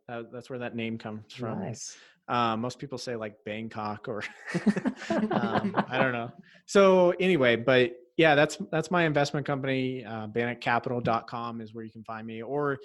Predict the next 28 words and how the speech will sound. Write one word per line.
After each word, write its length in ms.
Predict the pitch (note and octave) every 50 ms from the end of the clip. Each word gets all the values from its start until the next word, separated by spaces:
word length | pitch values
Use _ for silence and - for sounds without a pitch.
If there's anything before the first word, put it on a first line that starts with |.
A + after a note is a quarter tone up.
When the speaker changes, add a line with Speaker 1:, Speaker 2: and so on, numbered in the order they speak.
| - - _ _ -
Speaker 1:
actually, 260 | C3+ C#3+ - E3+ D3
I 40 | C#3
have 120 | C#3+ C#3
a 40 | C3+
link 320 | A2+ A#2 B2+ C3+ C#3 - - -
to 140 | - C3 A#2+
it 80 | A#2+ A#2
at 160 | A#2 - -
Fear 160 | C3+ C3+ B2
Free 160 | - C3 B2
Passive 400 | A#2 - B2+ A#2+ A#2 A#2 - B2
Investing. 680 | A2+ A2 A2 G#2+ A2+ - - B2 A2+ G#2+ G#2+ G#2+ G#2 G#2 - _ _
So 120 | - -
you 160 | A#2+ A2+ A#2 A#2
can, 320 | - C3 B2 A#2 A#2 A#2 - _ _
you 100 | B2 A#2
can 100 | A#2 A#2
go 180 | A2 A#2 A#2 A#2
vice 260 | A2 A#2+ A#2+ A#2 -
versa, 460 | - - A#2+ A#2+ A#2 - B2 A#2+ A2+ A2
both 240 | - A#2+ A#2 A#2 -
ways. 400 | A#2 A2+ A2+ A2 G#2+ A2 A2+ - _ _ _ _ _ _ _ _ _ _ -
Um, 480 | G2+ G#2 G#2 G#2 G2+ G2 G2+ G#2 A2+ - _ _ _
but 100 | A#2+ B2
yeah, 220 | D#3+ A3 C#4+ F#3
I 80 | B2+ B2
appreciate 540 | C3 B2+ C3 - - C#3+ C3+ - C3+ A#2+ A#2
the 240 | - A2+ A2 A2